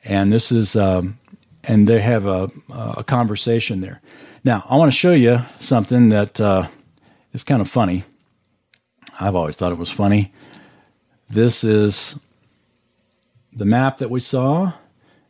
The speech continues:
And if I can get back to a normal size here,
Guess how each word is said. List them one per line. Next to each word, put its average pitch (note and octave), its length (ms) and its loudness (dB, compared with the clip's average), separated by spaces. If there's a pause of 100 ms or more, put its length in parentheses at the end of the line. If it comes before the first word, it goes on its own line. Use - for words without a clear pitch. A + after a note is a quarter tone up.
(140)
And B2 520 2
if - 160 -8
I A2+ 120 -4
can G#2+ 180 -8
get A2+ 220 -8
back A2+ 320 -2
to A#2 180 -4
a G2+ 60 -2
normal A2+ 360 2
size A2 560 -2
here, A#2 460 2